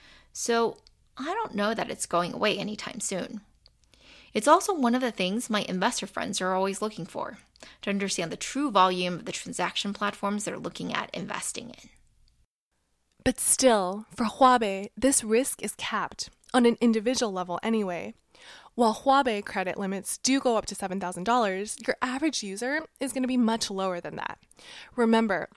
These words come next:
Speaker 2: in China, where monthly salaries begin at a thousand dollars or lower, Huabei is meant to be your everyday consumption and not big-ticket items, so it is sufficient if you're being financially prudent. You can think of Huabei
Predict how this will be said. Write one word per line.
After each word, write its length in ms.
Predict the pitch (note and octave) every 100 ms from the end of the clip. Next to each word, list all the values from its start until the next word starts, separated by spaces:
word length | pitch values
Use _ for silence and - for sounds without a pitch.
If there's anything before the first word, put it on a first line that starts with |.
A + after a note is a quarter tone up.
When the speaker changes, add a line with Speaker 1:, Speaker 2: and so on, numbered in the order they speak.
| -
Speaker 2:
in 240 | C4 C#4+ D4+
China, 460 | - G3+ F3+ - -
where 180 | G#3+
monthly 380 | A3 A#3 C4+ D#4+
salaries 500 | - G3+ F#3+ F#3+ G3+
begin 460 | - G3+ G3 F3 F#3
at 120 | G3
a 60 | F#3+
thousand 360 | G3+ F3+ G#3+
dollars 340 | G3+ E3+ F3 E3+
or 100 | E3+
lower, 400 | A3+ G#3+ F3 G3+ - - - _ -
Huabei 440 | B3+ A3+ F#3 F3+
is 160 | - A3
meant 200 | A#3 B3+
to 60 | -
be 100 | A#3
your 240 | G#3+ F#3+ _
everyday 420 | B3+ B3+ B3 A#3+
consumption 720 | G3+ F#3+ C4 C4+ - B3+ B3+ B3 -
and 160 | G#3
not 280 | G#3 B3 G#3+
big-ticket 480 | G#3 G3 - G#3 -
items, 500 | A3 G3+ - A3+ - - -
so 160 | - C4+
it 100 | C4
is 200 | D4 F4
sufficient 600 | - A3 F#3 - F3+ F3 _ -
if 120 | G#3
you're 100 | D4
being 180 | A3+ A3+
financially 520 | F3+ F#3+ G3 F3 F#3
prudent. 580 | - A3+ F#3+ - A3 - _ _ - - - -
You 100 | B3
can 220 | B3+ A#3+
think 280 | D4+ F4+ G#4
of 120 | C#4
Huabei 580 | - - G3+ G3+ F#3